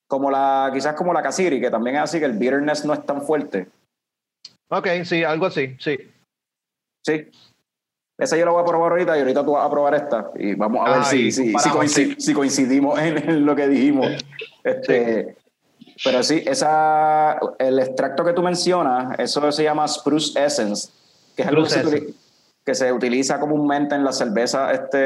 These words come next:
Speaker 1: de temporada o cervezas que, con especias, porque es como una espe-, es un extracto de una especia, de, de una especia, y es para eso mismo, para resaltar los aromas a pino.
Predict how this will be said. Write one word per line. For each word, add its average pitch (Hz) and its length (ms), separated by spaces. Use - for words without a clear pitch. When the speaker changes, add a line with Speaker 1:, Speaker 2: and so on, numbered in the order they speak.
Speaker 1:
de 127 80
temporada 127 760
o 110 120
cervezas 113 680
que, 131 100
con 123 180
especias, 131 560
porque 123 140
es 123 40
como 156 160
una 147 180
espe-, 147 160
es 135 60
un 139 100
extracto 143 320
de 147 60
una 143 80
especia, 120 460
de, 113 300
de 113 60
una 120 180
especia, 127 400
y 107 140
es 117 100
para 135 200
eso 131 120
mismo, 131 220
para 117 160
resaltar 117 680
los 131 180
aromas 120 360
a 117 60
pino. 123 340